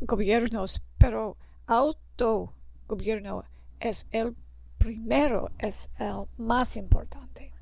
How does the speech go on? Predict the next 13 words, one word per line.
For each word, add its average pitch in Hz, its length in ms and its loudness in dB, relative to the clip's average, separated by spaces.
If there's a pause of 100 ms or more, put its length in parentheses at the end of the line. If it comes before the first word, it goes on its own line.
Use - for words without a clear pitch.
(880)
Si 233 300 6
no 220 200 10
hay, 208 460 6 (880)
pero 208 460 8
entonces - 920 2 (440)
necesitamos 196 1000 2
más 233 400 2
de 170 160 2
los 139 260 2
otros 214 640 6 (540)
y 180 160 0
los 190 320 4
tiránicos. - 1200 4